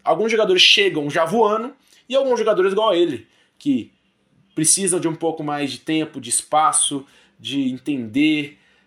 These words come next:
E, cara, depois desse jogo, jogaço que ele fez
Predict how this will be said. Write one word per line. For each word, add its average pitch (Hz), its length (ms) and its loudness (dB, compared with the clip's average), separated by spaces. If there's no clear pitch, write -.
E, 156 300 0
cara, 143 500 2
depois 139 420 -4
desse 151 280 -2
jogo, 143 260 -2
jogaço 139 520 -2
que 135 80 -6
ele 120 80 -6
fez - 500 -4